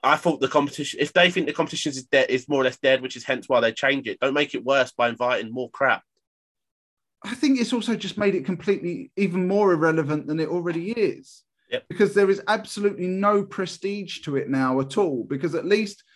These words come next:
Speaker 2: beforehand you could argue the toss that it was the relevant champions of Europe, Africa, America, whatever, and they were all playing each other. But this is Champions League format of,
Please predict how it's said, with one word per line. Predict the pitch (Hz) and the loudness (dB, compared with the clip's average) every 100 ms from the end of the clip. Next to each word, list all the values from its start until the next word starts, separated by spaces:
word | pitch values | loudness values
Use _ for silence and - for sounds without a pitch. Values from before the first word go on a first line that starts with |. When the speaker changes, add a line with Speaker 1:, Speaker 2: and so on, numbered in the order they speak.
| _ _ _ | _ _ _
Speaker 2:
beforehand | - 190 190 208 208 156 135 131 | 0 2 8 8 8 4 2 0
you | 131 | -2
could | 139 156 | -2 -2
argue | 151 165 147 156 | 2 2 2 0
the | 139 135 | -2 -6
toss | 156 151 143 | -4 -6 -4
that | 143 117 | -2 0
it | 147 139 | 0 2
was | 143 143 135 | 2 2 2
the | 139 | 0
relevant | 127 147 143 135 139 139 135 _ _ _ _ _ _ _ _ - | 2 2 0 0 0 -2 -4 _ _ _ _ _ _ _ _ -10
champions | - 170 160 - 143 127 127 123 - | -2 0 0 2 4 4 4 0 -2
of | 139 139 131 110 - _ _ _ _ | 2 4 4 0 -12 _ _ _ _
Europe, | 131 143 139 131 131 131 _ _ | 0 2 4 4 2 -4 _ _
Africa, | 147 139 139 131 131 123 117 113 87 - _ _ - | -8 -8 -8 -10 -2 0 0 -2 -4 -12 _ _ -2
America, | 135 143 135 139 120 | 2 4 2 2 -2
whatever, | 120 127 131 117 120 - _ _ _ 143 | 0 0 -2 -4 -8 -10 _ _ _ 0
and | 147 | 4
they | 151 | 6
were | 151 | 6
all | 151 156 | 6 4
playing | 139 160 139 | 2 2 4
each | 135 135 | 4 2
other. | 190 135 120 | -2 0 -4
But | 120 156 - _ _ _ _ | -4 -4 -4 _ _ _ _
this | 151 180 185 | 2 2 2
is | 165 135 - _ - | -4 -4 -14 _ -2
Champions | 202 180 160 160 139 | 0 0 2 2 4
League | 175 202 135 | 6 6 4
format | 151 123 117 117 127 | 0 2 2 -2 -4
of, | 120 | -6